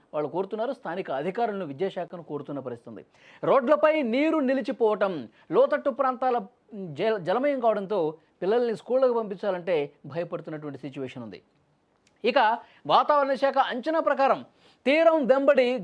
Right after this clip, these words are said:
గంటకు యాభై నుంచి అరవై కిలోమీటర్ల వేగంతో బలమైన గాలులు వీచే అవకాశం ఉంది. సముద్ర మట్టం సమీపంలో ఈ గాలుల తీవ్రత ఇంకా ఎక్కువ ఉండే అవకాశం ఉన్నట్టుగా తెలుస్తోంది. అధికారులు అప్రమత్తంగా ఉండాల్సినటువంటి అవసరాన్ని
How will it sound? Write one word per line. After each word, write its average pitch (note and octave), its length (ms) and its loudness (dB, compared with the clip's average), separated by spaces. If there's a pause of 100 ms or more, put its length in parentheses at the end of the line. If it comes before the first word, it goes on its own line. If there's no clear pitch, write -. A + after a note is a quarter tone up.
గంటకు C#4 360 0
యాభై B3 340 4
నుంచి C4 260 0
అరవై A#3+ 340 0
కిలోమీటర్ల A3 460 -2
వేగంతో G3 560 -2 (180)
బలమైన G3+ 580 0
గాలులు F#3+ 240 2
వీచే F#3+ 220 -6
అవకాశం F#3+ 360 -4
ఉంది. G3+ 220 -6 (360)
సముద్ర C4+ 280 2
మట్టం C#4 300 0
సమీపంలో C#4 680 2 (160)
ఈ A#3 140 0 (120)
గాలుల C4 300 4
తీవ్రత A#3+ 580 2 (220)
ఇంకా G#3 220 0
ఎక్కువ F3+ 300 -2
ఉండే C4+ 140 4
అవకాశం A3+ 400 -4
ఉన్నట్టుగా G#3 340 -4
తెలుస్తోంది. G3+ 500 -4 (300)
అధికారులు C#4+ 520 4
అప్రమత్తంగా C4+ 720 0
ఉండాల్సినటువంటి A#3 640 -2
అవసరాన్ని E3+ 640 -2